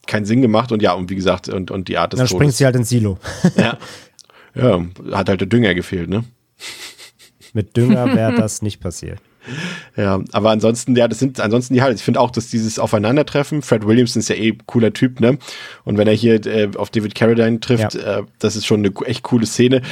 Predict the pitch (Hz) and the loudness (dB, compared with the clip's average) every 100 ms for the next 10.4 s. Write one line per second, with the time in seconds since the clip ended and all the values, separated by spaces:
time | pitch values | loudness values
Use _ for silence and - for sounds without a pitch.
0 | - - 104 98 104 101 104 123 123 - | -8 0 0 4 2 4 4 2 2 0
1 | 117 101 95 98 95 110 101 92 - 98 | 2 2 2 2 0 0 -2 -4 -6 -8
2 | 98 95 107 92 - 90 82 80 92 98 | -6 -4 -6 -8 -6 -4 -2 -2 -2 -4
3 | 92 101 98 92 - 107 113 110 - - | -4 -4 -4 -6 -4 -2 -2 -4 -12 -10
4 | 127 117 - 110 117 123 - 120 127 123 | -4 -2 -2 0 0 2 2 4 4 4
5 | 120 127 127 104 101 92 - 104 98 95 | 2 0 2 2 2 -2 -2 0 0 -2
6 | 92 110 123 107 120 107 104 113 104 104 | 0 0 0 -4 -4 -6 -6 -6 -4 -4
7 | 104 - 107 104 - 107 98 87 95 113 | -4 -4 -6 -6 -8 -6 -2 0 0 2
8 | 117 113 120 110 110 - 113 104 - 104 | 4 4 2 -2 -4 -2 -2 0 0 0
9 | 104 110 110 98 - 123 139 110 113 113 | 2 0 0 -4 0 4 4 2 -2 -2
10 | 101 98 92 | -2 0 -2